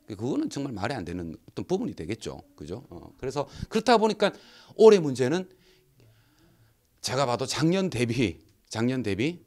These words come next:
거의 중하위권 수준입니다, 문제가. 오-, 올해 변별은, 문제에 대한 변별은 사실은 없어요. 거의 없습니다, 실질적으로. 거의 뭐 한, 한 두 문제 정도 빼고는 거의 없습니다. 그 두 문제는 어차피 버리고 많이 가잖아요.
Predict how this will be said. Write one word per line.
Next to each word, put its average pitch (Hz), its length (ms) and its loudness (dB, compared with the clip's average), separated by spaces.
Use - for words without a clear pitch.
거의 156 460 -2
중하위권 120 500 -8
수준입니다, 78 460 -16
문제가. 78 480 -14
오-, 147 260 4
올해 233 140 10
변별은, 127 960 0
문제에 185 360 2
대한 120 140 0
변별은 98 280 -6
사실은 120 320 -8
없어요. 90 360 -6
거의 143 240 0
없습니다, 95 460 -6
실질적으로. 98 760 -6
거의 104 260 0
뭐 101 160 -2
한, 165 200 -6
한 131 160 -10
두 120 160 -2
문제 190 240 0
정도 90 220 -8
빼고는 90 460 -14
거의 117 160 -6
없습니다. 87 500 -12
그 135 160 -4
두 214 100 4
문제는 254 380 4
어차피 165 300 -6
버리고 233 300 -2
많이 156 200 -4
가잖아요. 170 560 -4